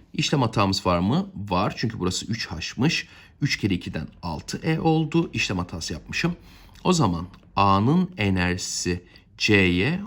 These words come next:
o da B'ye, B'den büyüktür deriz. Sekizinci sorudayız.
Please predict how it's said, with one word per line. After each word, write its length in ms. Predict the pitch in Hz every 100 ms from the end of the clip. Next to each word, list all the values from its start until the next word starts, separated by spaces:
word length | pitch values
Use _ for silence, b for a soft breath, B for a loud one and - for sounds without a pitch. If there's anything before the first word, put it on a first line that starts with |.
| -
o 160 | 156 120
da 120 | 80 -
B'ye, 260 | 131 107 76 - -
B'den 400 | 135 92 69 123
büyüktür 460 | 147 - - 180 - _ -
deriz. 420 | - - - - _ _ b b b b
Sekizinci 380 | - - - 208
sorudayız. 560 | 208 160 147 151 -